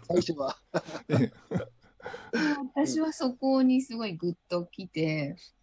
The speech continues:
Speaker 2: でしょうね。
Speaker 3: あ、この曲はレボリューションだなっていうのは最初から思ってた。うん。
Speaker 2: あー。
Speaker 1: お、あの、久美さん、俺覚えてるんだけど、
Speaker 3: うん。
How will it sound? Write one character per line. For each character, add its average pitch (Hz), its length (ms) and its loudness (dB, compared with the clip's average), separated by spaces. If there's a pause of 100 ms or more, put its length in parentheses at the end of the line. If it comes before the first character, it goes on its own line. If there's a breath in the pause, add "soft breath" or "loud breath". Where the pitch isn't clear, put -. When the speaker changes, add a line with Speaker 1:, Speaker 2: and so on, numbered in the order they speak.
Speaker 2:
で 117 320 2
し - 100 2
ょ 110 100 4
う - 20 -2
ね。 120 160 0
Speaker 3:
あ、 110 120 -2
こ 247 180 -8
の 240 160 0
曲 233 340 0
は 202 400 -6 (320)
レ 202 120 -4
ボ 190 140 -2
リ 185 100 0
ュ - 20 0
ー 190 40 -4
シ 175 120 -6
ョ - 20 -4
ン 160 80 -2
だ 170 140 -6
な 190 160 -2
っ 214 80 -10
て - 160 -14
い - 20 -8
う - 60 -8
の - 100 -10
は - 80 -16 (140)
最 196 180 -8
初 175 140 -8
か 165 140 -6
ら 160 60 -4
思 160 220 -4
っ - 40 -8 (220)
て - 120 -8
た。 - 180 -18 (320)
う 156 60 0
ん。 151 60 4
Speaker 2:
あ 110 120 4
ー。 - 60 6
Speaker 1:
お、 196 340 2
あ 175 80 6
の、 175 200 4 (580)
久 208 160 2
美 160 80 2
さ 135 160 -6
ん、 107 220 -12
俺 139 140 -4
覚 147 300 2
え 226 60 4
て 156 100 2
る 131 80 0
ん 123 60 -12
だ 113 100 -8
け 110 80 -12
ど、 117 260 -6 (140)
Speaker 3:
う 220 100 2
ん。 214 140 -2